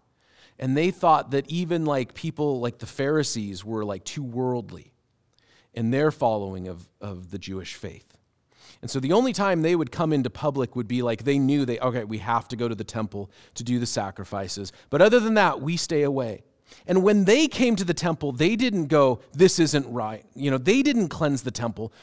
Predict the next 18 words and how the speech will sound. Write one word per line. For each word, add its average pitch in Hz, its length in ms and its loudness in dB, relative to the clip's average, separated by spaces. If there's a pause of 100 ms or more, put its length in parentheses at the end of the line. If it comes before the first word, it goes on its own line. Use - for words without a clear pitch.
(100)
What's 208 340 -2
happening? 165 640 -4 (220)
Why 196 260 2
is 254 180 2
it 196 140 0
that 180 140 0
Jesus 208 540 -2
is 156 200 -4
doing 196 480 0
this 139 280 -2 (160)
when 170 240 4
no 202 140 6
one 226 180 6
else 208 200 4
seems 202 360 0
to 180 80 -6
be 165 120 -6
bothered? 151 560 -4